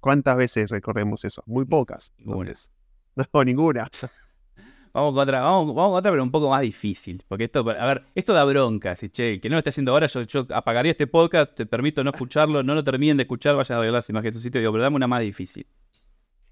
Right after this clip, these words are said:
Speaker 1: Y bueno, la, la, la parte de Google Tag Manager, la parte de third party es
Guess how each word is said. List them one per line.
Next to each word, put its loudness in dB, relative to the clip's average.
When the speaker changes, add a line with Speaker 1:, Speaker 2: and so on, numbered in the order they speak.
Speaker 1:
Y 4
bueno, 2
la, -6
la, -4
la -2
parte 0
de -2
Google 0
Tag -2
Manager, 0
la -8
parte -4
de -6
third -4
party 0
es -10